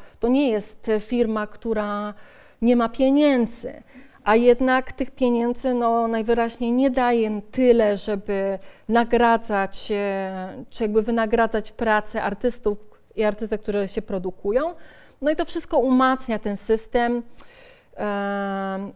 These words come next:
a przekaz jest, e, taki, że no jest fajnie, jesteśmy super, tutaj artystka ma wystawę, zaraz będzie co oglądać, e, kariera jej wybucha i tak dalej. Nie do końca tak jest.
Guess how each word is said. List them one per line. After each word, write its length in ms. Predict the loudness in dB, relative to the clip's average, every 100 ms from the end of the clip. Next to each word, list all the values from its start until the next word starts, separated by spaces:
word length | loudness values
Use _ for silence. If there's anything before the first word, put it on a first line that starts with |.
| 0
a 280 | 2 2 0
przekaz 520 | -2 -2 0 0 0
jest, 520 | -2 -2 -2 -8 -6
e, 480 | -4 -2 -2 -4 -4
taki, 300 | 0 0 0
że 120 | -4 -4
no 80 |
jest 180 | -6 -6
fajnie, 680 | -2 0 0 0 -2 -4 -8 -12 -14 -2
jesteśmy 420 | -2 -2 -6 -6
super, 500 | -4 -4 -2 0 0
tutaj 240 | -2 -2 -2
artystka 360 | -4 -10 -6
ma 120 | -2
wystawę, 640 | 0 -2 -2 -4 -2 0 0
zaraz 240 | -2 -6
będzie 240 | -6 -6 -6
co 160 | -2
oglądać, 640 | 0 2 0 0 -2 -4 -8 -16 -20 -14 -4
e, 120 | -4
kariera 880 | 0 0 2 2 2 2 0 -4 -2
jej 240 | 2 2
wybucha 580 | 0 -4 -4 -4 -2 -2
i 80 | -2
tak 200 | -4 -4
dalej. 420 | -4 -4 -6 -4
Nie 180 | -2 -2
do 80 |
końca 360 | -2 -4 -4 -6
tak 240 | -8 -10
jest. 400 | -14 -14 -16 -20